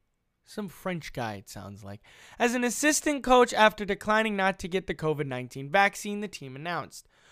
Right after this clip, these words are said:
Which is fucking bullshit. Oh,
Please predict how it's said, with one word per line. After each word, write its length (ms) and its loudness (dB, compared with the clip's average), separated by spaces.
Which 420 2
is 260 -2
fucking 480 4
bullshit. 560 4
Oh, 400 12